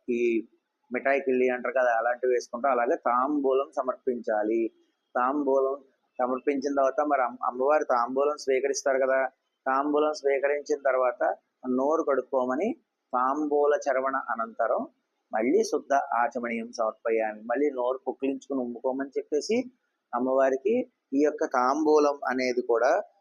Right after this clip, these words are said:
సమర్పించాలి. తర్వాత నీరాజనము అంటే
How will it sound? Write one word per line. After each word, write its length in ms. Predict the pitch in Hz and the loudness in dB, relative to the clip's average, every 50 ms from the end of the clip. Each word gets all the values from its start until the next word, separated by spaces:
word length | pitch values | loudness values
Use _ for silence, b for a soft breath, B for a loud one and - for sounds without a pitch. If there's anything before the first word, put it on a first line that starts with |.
| _ _ | _ _
సమర్పించాలి. 1040 | - - 135 120 123 123 127 - 127 120 113 120 117 110 110 110 117 117 110 104 - _ _ _ - | -6 -4 -2 0 0 -2 -2 -2 -2 -2 0 0 0 2 2 2 2 2 0 -2 -4 _ _ _ -2
తర్వాత 680 | 117 117 120 120 120 117 113 - - 135 160 208 262 320 - _ _ _ _ _ _ - | -2 0 2 2 2 2 2 0 0 0 0 0 -2 -4 -10 _ _ _ _ _ _ -8
నీరాజనము 1300 | 120 127 147 170 190 185 156 139 131 127 117 117 117 110 107 107 110 113 127 135 139 143 135 127 - - - | -6 -2 0 0 2 2 2 2 0 0 0 -2 -4 -4 -4 -8 -8 -8 -6 -4 -4 -4 -6 -8 -12 -16 -18
అంటే 420 | 117 110 _ 139 156 180 208 - | -20 -8 _ 0 0 0 0 -2